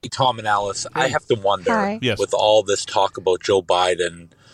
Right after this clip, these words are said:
Speaker 1: and all the documents and everything that he has going on,
Speaker 2: Hmm.
Speaker 1: why we aren't making a push for Mayor McCheese from McDonald's to run the country. I mean, we saw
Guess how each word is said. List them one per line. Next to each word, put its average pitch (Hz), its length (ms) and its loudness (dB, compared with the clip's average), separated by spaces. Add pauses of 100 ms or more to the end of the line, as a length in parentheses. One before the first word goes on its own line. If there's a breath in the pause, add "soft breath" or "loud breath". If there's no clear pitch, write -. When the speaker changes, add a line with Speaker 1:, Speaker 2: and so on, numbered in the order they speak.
(500 loud breath)
Speaker 1:
and 85 580 -4
all 98 200 2
the 98 120 -2
documents 87 960 -2
and 87 240 -4
everything 98 420 -2
that 92 120 0
he 90 160 -2
has 87 260 2
going 85 340 2
on, 82 600 0
Speaker 2:
Hmm. - 140 -8
Speaker 1:
why 95 260 4
we 120 220 -2
aren't 98 240 0
making 92 320 -4
a 87 60 -4
push - 460 0
for - 160 0
Mayor 92 400 2
McCheese 87 920 -6 (560 loud breath)
from 92 180 0
McDonald's 87 920 0 (280)
to 110 120 0
run 90 220 0
the 85 80 0
country. 87 600 0
I 87 40 4
mean, 87 260 -2
we 92 120 0
saw 127 540 4